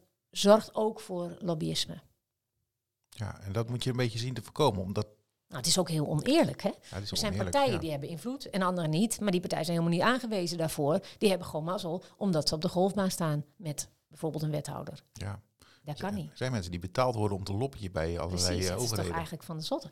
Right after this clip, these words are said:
Speaker 2: Ja, dat is wel, ik, ik vind dat ook van de zotte. Ja. Ehm,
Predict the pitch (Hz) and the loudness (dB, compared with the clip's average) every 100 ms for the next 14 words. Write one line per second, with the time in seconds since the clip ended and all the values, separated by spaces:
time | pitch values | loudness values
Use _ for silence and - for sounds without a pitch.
0 | - 104 117 117 95 107 110 107 - - | -12 -10 -8 -8 -10 -8 -8 -10 -16 -20
1 | - 98 95 110 117 101 - - - 127 | -14 -10 -8 -6 -6 -6 -8 -10 -10 -8
2 | - - - - - - 127 123 | -8 -12 -20 -18 -18 -10 -2 0